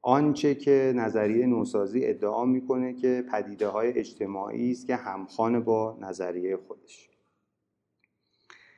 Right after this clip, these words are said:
خب ببینید، جریان نوسازی با گسترهٔ بسیار وسیعی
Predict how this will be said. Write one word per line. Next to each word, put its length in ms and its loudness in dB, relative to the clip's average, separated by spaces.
خب 240 6
ببینید، 380 6
جریان 680 6
نوسازی 840 2
با 500 6
گسترهٔ 720 6
بسیار 680 4
وسیعی 960 0